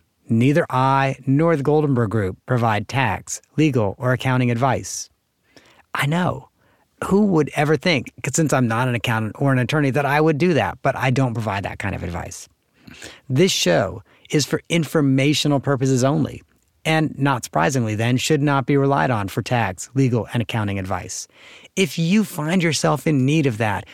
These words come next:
please, please do yourself a solid and find a licensed, qualified professional in your area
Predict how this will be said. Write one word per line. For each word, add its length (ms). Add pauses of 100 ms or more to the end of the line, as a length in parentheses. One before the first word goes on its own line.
(140)
please, 760 (200)
please 480
do 180
yourself 540
a 60
solid 500 (260)
and 220
find 400 (200)
a 80
licensed, 760 (240)
qualified 920 (760)
professional 760 (120)
in 220
your 300
area 560